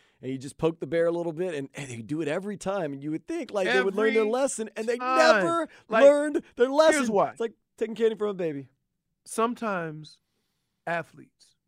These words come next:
Speaker 2: right, they go into these games with the bravado of, "I'm a man, I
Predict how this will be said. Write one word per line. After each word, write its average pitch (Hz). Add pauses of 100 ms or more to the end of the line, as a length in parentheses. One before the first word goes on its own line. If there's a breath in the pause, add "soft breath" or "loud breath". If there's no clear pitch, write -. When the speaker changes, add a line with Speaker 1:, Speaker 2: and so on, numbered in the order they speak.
(260)
Speaker 2:
right, 143 (1200)
they 170
go 180
into 156
these 151
games 135 (540)
with 151
the 156
bravado 135
of, 110 (420)
"I'm 165
a 143 (120)
man, 131 (220)
I 131